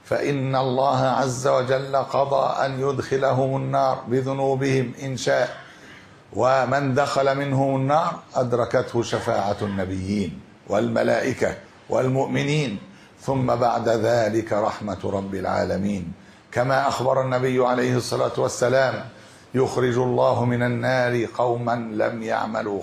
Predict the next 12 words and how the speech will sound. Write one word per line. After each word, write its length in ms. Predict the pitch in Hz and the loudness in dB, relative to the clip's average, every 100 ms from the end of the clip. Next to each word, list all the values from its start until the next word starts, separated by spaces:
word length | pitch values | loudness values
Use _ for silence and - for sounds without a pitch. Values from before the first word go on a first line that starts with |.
| - | -4
خيراً 320 | 90 87 76 67 | -6 -6 -10 -14
قط"، 440 | - - - - - - - - - - - | -14 -14 -16 -18 -18 -20 -20 -20 -20 -20 -6
أي 220 | 101 113 127 | -4 0 0
ممن 180 | 123 | 0
يقول: 540 | 120 117 117 117 113 110 | 0 0 0 0 2 2
"لا 160 | 110 | 0
إله 320 | 101 104 95 95 | 0 0 0 -2
إلا 220 | 90 87 | -4 -6
الله". 260 | 87 78 - - | -6 -8 -8 -10
وفي 240 | - 113 | -6 -4
حديث 380 | - 123 123 117 | -2 -2 -2 -2
الشفاعة، 680 | - 113 107 127 117 113 | -2 -2 0 0 2 0